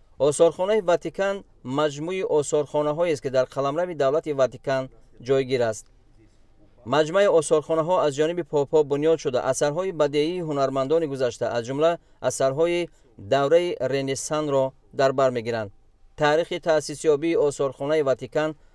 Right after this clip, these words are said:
аз соли ҳазору панҷсаду шаш оғоз ёфта, соли ҳазору ҳафтсаду ҳафтоду як кушода шудааст. Бунёдгузори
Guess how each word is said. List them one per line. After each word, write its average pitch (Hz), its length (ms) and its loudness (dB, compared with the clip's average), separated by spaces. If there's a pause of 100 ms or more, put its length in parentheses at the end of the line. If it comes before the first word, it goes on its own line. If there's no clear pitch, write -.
аз 135 160 0
соли 196 200 -4
ҳазору 175 320 0
панҷсаду 170 460 -2
шаш 165 280 0 (300)
оғоз 143 360 4 (120)
ёфта, 117 220 -2 (480)
соли 151 240 4
ҳазору 151 320 0
ҳафтсаду 180 380 -4
ҳафтоду 147 380 -2
як 135 260 2 (340)
кушода 131 340 0
шудааст. 113 440 -2 (580)
Бунёдгузори 170 680 6